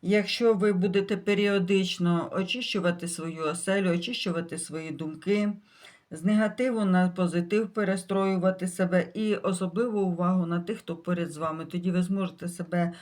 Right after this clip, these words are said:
е, обмежити від такого впливу. І третій варіант — достаток. Ні, на вас немає взагалі ніякого негативного впливу,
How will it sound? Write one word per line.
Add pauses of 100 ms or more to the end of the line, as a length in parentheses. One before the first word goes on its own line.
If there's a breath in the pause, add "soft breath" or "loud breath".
(320 loud breath)
е,
обмежити
від
такого
впливу. (720 soft breath)
І
третій
варіант — (840)
достаток. (500 loud breath)
Ні, (140)
на
вас
немає
взагалі
ніякого
негативного
впливу,